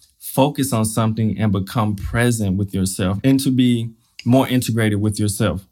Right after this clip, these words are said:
Next, limit yourself. So sevens, you may wanna take an inventory of all the things that you do. This would be very helpful.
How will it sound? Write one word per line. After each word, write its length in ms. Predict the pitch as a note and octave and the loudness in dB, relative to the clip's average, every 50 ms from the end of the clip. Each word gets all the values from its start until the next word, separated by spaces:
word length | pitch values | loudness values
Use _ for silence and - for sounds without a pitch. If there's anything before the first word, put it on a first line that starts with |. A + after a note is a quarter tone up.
| _ _ | _ _
Next, 520 | - B2+ D3 C3+ B2 - - - - - - _ _ _ _ _ _ _ _ _ _ _ _ _ _ - - | 0 2 2 2 0 -2 -8 -12 -12 -16 -20 _ _ _ _ _ _ _ _ _ _ _ _ _ _ -6 -2
limit 540 | A2 A#2+ B2+ C#3 D#3 E3+ F3+ F#3 F#3 E3 D#3+ C#3+ _ _ _ _ _ _ - | 2 4 4 4 4 4 4 4 2 0 -2 -8 _ _ _ _ _ _ 0
yourself. 760 | B2+ B2+ B2 B2 A#2+ - - A#2+ G2 C#2+ - - G#2+ - _ _ _ _ _ _ _ _ _ _ | 2 4 4 4 2 0 -2 -2 -2 -2 -2 -8 -12 -14 _ _ _ _ _ _ _ _ _ _
So 640 | _ - - - D3+ C#3+ C3+ C3 C3 B2+ A#2+ - - _ _ _ _ _ | _ -10 -4 2 4 4 4 4 4 2 0 -4 -8 _ _ _ _ _
sevens, 680 | - - - D#3 D#3 D3+ D#3+ D3+ C#3+ - - - - _ _ _ _ | -6 -2 0 0 2 2 0 0 0 -2 -4 -8 -14 _ _ _ _
you 240 | - C3 C3 C#3+ F3+ | -4 -2 2 4 4
may 160 | G3 G3 F#3+ | 4 4 4
wanna 160 | F#3+ F#3 E3 B2+ | 4 2 2 0
take 160 | - - - | -2 -2 -2
an 80 | A#2 | -2
inventory 540 | - C3+ C3+ C3+ B2+ A#2 - - B2 A#2 A2+ | 0 0 2 2 2 0 0 0 2 2 2
of 100 | A2+ G#2+ | 2 2
all 160 | A2 A2+ A2+ | 2 2 2
the 80 | A2+ A2+ | 0 -2
things 260 | - A#2 A#2 A2+ G#2 | -2 -2 0 0 0
that 160 | - G#2 - | -2 -4 -2
you 120 | - A2 G#2 | 0 0 2
do. 320 | G2 F#2+ G#2 G#2+ B2+ C#3 | 2 2 2 2 2 2
This 180 | C3 B2 A#2+ - | 0 -2 -2 0
would 80 | G#2+ | 0
be 80 | G#2+ A2+ | 0 0
very 220 | G#2+ A2+ G#2+ G#2 | 0 0 0 0
helpful. 400 | G2+ G#2+ C3 C3+ - - G2+ - | 0 0 -2 -2 -4 -8 -16 -16